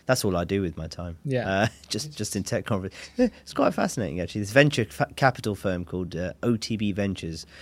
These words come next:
Speaker 1: was hosting this event. I was moderating a panel. A lot of chat about A I, of course,
Speaker 2: Mm.
Speaker 1: um, which I'm sure we'll deal at some point on this podcast.
Speaker 2: Yeah, and microchips, I bet.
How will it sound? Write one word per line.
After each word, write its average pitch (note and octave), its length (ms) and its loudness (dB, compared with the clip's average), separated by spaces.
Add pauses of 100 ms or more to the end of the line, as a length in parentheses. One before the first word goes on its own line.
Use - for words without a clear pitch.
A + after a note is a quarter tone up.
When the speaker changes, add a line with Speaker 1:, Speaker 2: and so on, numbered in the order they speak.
(220)
Speaker 1:
was - 120 -8
hosting F#2+ 360 -2
this F2 180 -8
event. F#2 240 0
I B1+ 60 -8
was F2 120 -10
moderating F#2 420 0
a F2+ 40 -4
panel. F#2+ 220 -4
A A2 40 4
lot C3 120 10
of - 60 6
chat C3+ 220 10
about G#2 220 6
A G2 160 6
I, F#2 140 4
of E2+ 120 -2
course, F2+ 360 -8
Speaker 2:
Mm. B2 300 -16
Speaker 1:
um, F#2 200 -6
which - 160 -10
I'm - 80 -12
sure A#2+ 180 4
we'll G2 120 4
deal G2 220 2
at - 80 -2
some G2+ 180 0
point E2 240 -2
on D#2+ 220 -4 (340)
this - 100 -4
podcast. - 480 -6
Speaker 2:
Yeah, B2+ 260 0
and C#3 180 0
microchips, C3 680 0
I A#2+ 80 0
bet. A#2+ 300 0